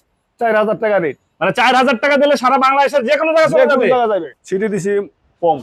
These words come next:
Speaker 1: চার ইঞ্চি কম, তিন ইঞ্চি কম।
Speaker 2: চার ইঞ্চি এবং তিন ইঞ্চি?
Speaker 1: তিন ইঞ্চি।
Speaker 2: বাহ, মিলানো এবং পাশে হচ্ছে লেজার কাটিং এর
Speaker 1: এটার,
Speaker 2: ডিজাইন।
Speaker 1: এটার, এটার উপরে একটা ছাদ হবে।
Speaker 2: উপরে হচ্ছে
Speaker 1: ছাদটা
Speaker 2: একটা
Speaker 1: দেই
Speaker 2: ছাদ
Speaker 1: নাই এখনো।
Speaker 2: হবে।
Speaker 1: মালটা এখনো পুরা কমপ্লিট করতে পারি
Speaker 2: এখনো
Speaker 1: নাই।
Speaker 2: পুরোপুরি কমপ্লিট হয় নাই।
Speaker 1: কমপ্লিট হয় না। এটার উপরে ছাদটা হবে,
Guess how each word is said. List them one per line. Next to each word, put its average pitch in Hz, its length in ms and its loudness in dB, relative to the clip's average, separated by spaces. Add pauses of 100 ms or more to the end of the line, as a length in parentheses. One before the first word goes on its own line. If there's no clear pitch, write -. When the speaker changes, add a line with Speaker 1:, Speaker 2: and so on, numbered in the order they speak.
Speaker 1:
চার 196 180 0
ইঞ্চি 208 220 0
কম, 233 320 2 (200)
তিন 240 140 -2
ইঞ্চি 226 240 -4
কম। 156 180 -8 (640)
Speaker 2:
চার 202 240 0
ইঞ্চি 247 300 -2
এবং 262 180 2
তিন 285 200 0
ইঞ্চি? 196 380 -2
Speaker 1:
তিন 202 120 -4
ইঞ্চি। 175 280 -6 (240)
Speaker 2:
বাহ, 131 240 -4
মিলানো 190 440 0
এবং 208 260 0
পাশে 185 300 -2
হচ্ছে 226 360 -2 (300)
লেজার 190 380 0
কাটিং 247 160 -2
এর 247 60 0
Speaker 1:
এটার, 240 160 2
Speaker 2:
ডিজাইন। 208 300 4
Speaker 1:
এটার, 277 160 -2
এটার 262 260 -2
উপরে 262 240 -2
একটা 254 120 -6
ছাদ 240 280 -4
হবে। 214 160 -2 (220)
Speaker 2:
উপরে 208 260 -4
হচ্ছে 202 160 -2
Speaker 1:
ছাদটা 214 140 0
Speaker 2:
একটা 214 120 0
Speaker 1:
দেই 220 160 0
Speaker 2:
ছাদ 196 80 0
Speaker 1:
নাই 208 80 2
এখনো। 190 180 0
Speaker 2:
হবে। 262 100 -4 (440)
Speaker 1:
মালটা 226 240 0
এখনো 233 300 2 (400)
পুরা 247 180 0
কমপ্লিট 233 420 -2
করতে 220 260 -2
পারি 202 160 0
Speaker 2:
এখনো 214 100 2
Speaker 1:
নাই। 247 100 0
Speaker 2:
পুরোপুরি 254 320 -2
কমপ্লিট 233 300 -2
হয় 233 80 2
নাই। 214 80 2
Speaker 1:
কমপ্লিট 208 180 -2
হয় 190 140 -2
না। 180 100 -6
এটার 185 160 -6
উপরে 202 120 -8
ছাদটা 214 300 -6
হবে, 202 260 -2